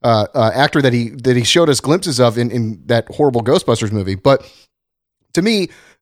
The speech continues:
this was just a fun ride from start to finish. And yes, uh, but that's kinda what I needed. I, I, I think the Thor character in, in the M C U was always kind of like a fish out of water, and he was too, like, you know,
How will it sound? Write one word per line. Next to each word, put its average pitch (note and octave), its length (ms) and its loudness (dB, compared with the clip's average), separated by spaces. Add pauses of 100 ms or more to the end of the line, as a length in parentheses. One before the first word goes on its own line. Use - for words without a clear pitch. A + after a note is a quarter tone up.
this G3 220 2
was G3 180 2
just E3 220 -4
a D3+ 80 0
fun D#3 320 0
ride C#3+ 220 2
from C3 100 -6
start C3+ 300 0
to C3 60 -8
finish. A#2+ 300 -4
And D3 120 -6
yes, F3+ 260 0 (420)
uh, D3 280 2 (180)
but D3+ 340 -2
that's G#3+ 280 0
kinda G3 240 -4
what F#3 160 -2
I E3 80 0
needed. C#3 400 -4
I, C3+ 80 -4
I, D3+ 240 -2 (100)
I D3 60 -2
think - 340 -8 (340)
the E3 140 2
Thor A3+ 400 2
character F3+ 520 -2
in, D3+ 120 -4
in D3+ 140 -6
the D3 120 -4
M D#3 120 -2
C D#3 160 -10
U D#3 100 -4
was C3+ 160 -2
always E3+ 200 -2
kind D3+ 160 -2
of C#3 80 -2
like C3+ 140 -2
a A2 60 -2
fish D3 240 -2
out C#3+ 100 2
of A#2+ 100 0
water, B2+ 260 2
and B2 80 -2
he A#2 60 -2
was G#2+ 160 -4
too, C#3 260 -2
like, A#2 280 -2 (560)
you A#2+ 100 -4
know, G2+ 220 -4